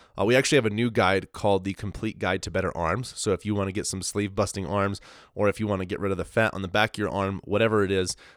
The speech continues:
um, we have, excuse me, we have a free guide for that. Uh, all of that stuff is at pullmanfitness dot com slash free.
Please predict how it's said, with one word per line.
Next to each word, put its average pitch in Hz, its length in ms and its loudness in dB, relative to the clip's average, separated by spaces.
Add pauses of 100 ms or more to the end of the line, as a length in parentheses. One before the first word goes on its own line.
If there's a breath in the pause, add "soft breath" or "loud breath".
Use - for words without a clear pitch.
um, 87 340 -2
we 107 120 -2
have, 104 360 0 (380)
excuse 117 380 -2
me, 95 80 -4
we 98 140 -2
have 110 180 2
a 98 40 0
free 120 300 -2
guide 101 340 0
for 101 280 0
that. 104 240 2 (180)
Uh, 101 180 0
all 156 140 8
of 165 80 6
that 123 160 0
stuff 110 300 0
is 101 120 -6
at 95 200 -4
pullmanfitness 98 680 -4
dot 90 200 -2
com 90 240 -4
slash 85 280 -8
free. 156 300 2